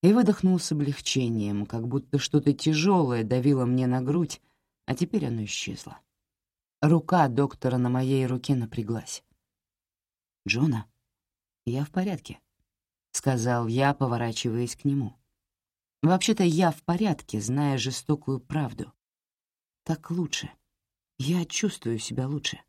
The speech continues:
Как ни странно, я снова мог дышать". Скрученная спираль тревоги, страха и ужаса постепенно исчезала.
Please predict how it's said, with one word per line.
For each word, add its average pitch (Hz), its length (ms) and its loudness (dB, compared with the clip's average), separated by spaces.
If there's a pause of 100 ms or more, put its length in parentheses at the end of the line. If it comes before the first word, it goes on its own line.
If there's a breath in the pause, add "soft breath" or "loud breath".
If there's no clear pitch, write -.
(760)
Как - 160 -4
ни 156 100 4
странно, 185 540 0
я 131 180 0
снова 190 360 0
мог 180 260 0
дышать". - 580 -8 (920)
Скрученная 160 840 4
спираль 147 580 4 (340 soft breath)
тревоги, 151 580 6
страха 147 540 0
и 139 260 4
ужаса 147 600 4 (500)
постепенно 160 640 2
исчезала. 135 760 -4